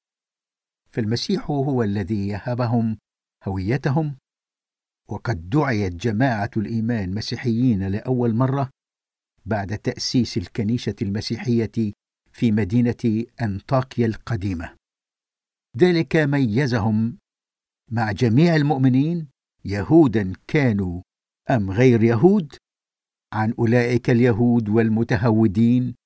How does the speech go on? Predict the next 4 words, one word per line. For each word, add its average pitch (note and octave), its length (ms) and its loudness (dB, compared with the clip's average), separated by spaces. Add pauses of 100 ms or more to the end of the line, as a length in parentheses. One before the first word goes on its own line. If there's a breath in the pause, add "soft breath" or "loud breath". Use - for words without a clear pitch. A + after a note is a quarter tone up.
(260)
الذين A2+ 500 0
رفضوا A#2 520 0
الإيمان A2 760 0
بيسوع G#2+ 680 -2